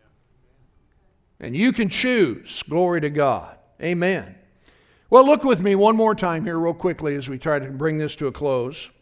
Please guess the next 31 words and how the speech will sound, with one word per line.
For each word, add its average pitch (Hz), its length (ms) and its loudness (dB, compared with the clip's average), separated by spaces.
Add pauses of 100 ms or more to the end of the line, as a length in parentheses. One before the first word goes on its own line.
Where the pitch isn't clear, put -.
(1700)
I 123 80 -8
said 139 260 -4
try, 139 380 0
remember? 123 580 -6 (720)
Okay, 147 300 -2
Psalm 202 420 2
one 202 220 4
twelve 190 400 4
eleven, 190 440 2
we, 175 160 -4
or, 151 320 2
uh, 131 340 -2 (180)
one 180 280 0
twelve 185 320 2
verse 175 280 0
one. 175 340 -2 (340)
Seven 262 460 2
things 254 460 -2
that 165 200 0
God 220 280 4
will 196 140 2
do 214 260 0
for 196 160 0
you 202 280 0
if 170 160 -2
you 202 140 0
will 170 140 0
delight 165 500 0
yourself 170 480 -2
in 143 100 -6
Him. 127 380 -6